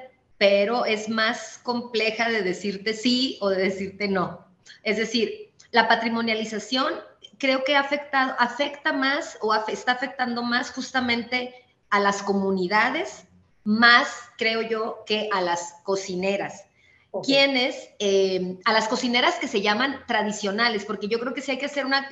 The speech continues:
Speaker 1: aclaración acá, que cuando yo hablo de las mujeres con las que yo trabajé en la Mixteca, ellas son cocineras y en efecto hacen platillos que se pueden considerar tradicionales,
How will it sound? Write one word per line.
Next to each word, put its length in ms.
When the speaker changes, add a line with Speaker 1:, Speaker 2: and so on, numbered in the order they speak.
Speaker 1:
aclaración 600
acá, 340
que 140
cuando 280
yo 200
hablo 280
de 120
las 220
mujeres 340
con 100
las 160
que 120
yo 420
trabajé 320
en 80
la 60
Mixteca, 580
ellas 260
son 120
cocineras 640
y 60
en 100
efecto 480
hacen 420
platillos 640
que 80
se 100
pueden 240
considerar 460
tradicionales, 960